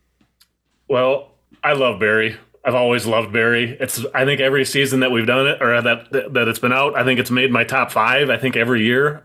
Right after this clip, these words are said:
I just, I think this season is gonna do the same thing. I just absolutely love this show. It's a show for me, hard for me to talk to people about or recommend 'cause it's so weird in a lot of ways. I, I gotta echo a lot of what Mike said. S-, the Sally thing,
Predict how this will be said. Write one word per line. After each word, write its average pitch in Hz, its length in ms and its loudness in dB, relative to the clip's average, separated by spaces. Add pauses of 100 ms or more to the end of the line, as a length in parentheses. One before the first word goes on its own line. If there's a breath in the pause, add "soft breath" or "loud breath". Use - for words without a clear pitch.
I 117 80 2
just, 110 300 -6 (280 loud breath)
I 113 120 2
think 127 260 -2
this 127 180 0
season 117 360 2
is 92 100 -4
gonna 107 220 0
do 104 120 0
the 98 80 -2
same 101 240 -2
thing. 110 280 0
I 98 160 2
just 104 240 -8
absolutely 110 760 0 (580 loud breath)
love 147 260 0
this 165 140 0
show. 160 200 0
It's 170 100 -2
a 135 60 0
show 175 220 0
for 160 180 0
me, 131 120 0
hard 165 280 0
for 175 100 0
me 160 120 2
to 123 200 0 (120)
talk 131 380 -2
to 139 60 -2
people 185 300 0
about 175 260 2
or 123 100 2
recommend 131 540 0
'cause 120 160 0
it's 113 160 -2
so 131 680 0 (300 soft breath)
weird 143 420 0
in 190 100 0
a 185 60 0
lot 185 160 2
of 185 80 2
ways. 190 340 0 (420 loud breath)
I, 135 100 0
I 127 240 -2
gotta 135 160 2
echo 120 220 0
a 95 80 0
lot 123 200 2
of 113 60 0
what 107 100 0
Mike 104 220 0
said. 104 180 0
S-, - 140 -4
the 120 140 -6
Sally 135 480 0
thing, 120 360 -2